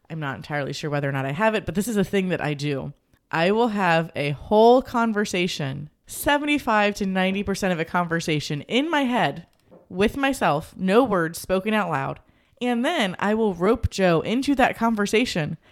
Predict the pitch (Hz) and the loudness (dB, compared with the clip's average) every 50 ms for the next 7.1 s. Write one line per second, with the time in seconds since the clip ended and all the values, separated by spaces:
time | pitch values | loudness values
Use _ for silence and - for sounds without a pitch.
0 | _ _ _ _ _ _ 202 208 196 202 - 247 330 - - 202 190 - 220 220 | _ _ _ _ _ _ 0 0 0 0 0 -2 -2 -2 -4 -10 -2 4 4 6
1 | 226 240 240 220 240 240 208 196 202 226 208 - - 214 226 226 208 175 151 156 | 6 6 4 4 2 0 0 2 2 2 2 4 2 2 2 4 4 2 0 -2
2 | 160 - _ _ _ - - 277 302 320 320 294 269 - - 240 240 233 196 - | -6 -10 _ _ _ -4 0 2 2 2 2 0 0 2 4 4 4 4 2 2
3 | - 190 185 185 202 175 - - - 233 226 214 175 180 185 - 233 220 - - | -2 -4 0 2 2 2 2 2 0 0 2 2 0 -2 -2 0 -2 -2 -2 -2
4 | 165 156 170 185 196 - _ _ _ _ - 214 214 208 196 208 202 202 196 - | -6 -6 -6 -8 -10 -14 _ _ _ _ -4 -2 -2 0 2 4 4 4 6 6
5 | 202 180 180 - - _ _ _ _ _ _ _ - 165 190 190 - - - 147 | 4 4 4 2 -6 _ _ _ _ _ _ _ -6 0 0 0 0 0 0 2
6 | 156 247 320 - - 220 - - - _ _ _ _ - - 175 190 190 190 185 | 2 2 2 0 -2 -10 -16 -18 -20 _ _ _ _ -8 0 2 4 4 6 4
7 | 185 - | 2 0